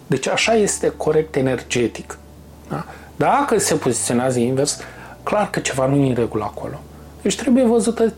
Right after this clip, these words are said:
ce. Um, fie bărbatul i-a dat controlul, sau ea vrea controlul neapărat, fie femeia nu se raportează corect, ori la feminitatea ei, ori la parteneriat,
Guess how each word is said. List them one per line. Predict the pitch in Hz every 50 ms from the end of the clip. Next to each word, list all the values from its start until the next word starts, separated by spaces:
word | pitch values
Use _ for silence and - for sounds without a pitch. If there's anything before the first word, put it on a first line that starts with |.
| -
ce. | - - 139 117 - - - - - - - - - - - - - - - - - - - - - - - - - - - - - - - 180 214 180 170 180 175
Um, | 170 175 165 160 160 156 139 131 120 - - - - - - -
fie | - - - 285 285
bărbatul | 226 170 175 175 151 156 160 147 147 - 156
i-a | 143
dat | 135 156 151
controlul, | - - 143 131 - - 127 117 117 151 202 240 240 - -
sau | - - - 101 95
ea | 104 123 131
vrea | 139 151 143 120
controlul | - 113 107 107 - 117 107 101 98
neapărat, | 98 98 95 87 - - - 127 160 214 - - - - - - - -
fie | - - - 277 269 247 226
femeia | - - - 180 180 170 165 160
nu | 156 160
se | 156 - -
raportează | 143 147 131 - - 127 - 139 131 127 127 131
corect, | - - 131 123 120 120 120 -
ori | 175 175 175 175
la | 175
feminitatea | 156 - - 151 143 139 135 123 120 - 120 120 - 123 107
ei, | 110 117 131 131
ori | 123 110 117 139
la | 131 131
parteneriat, | 127 - - 135 123 - - - 127 117 117 110 107 110 113 123 143 156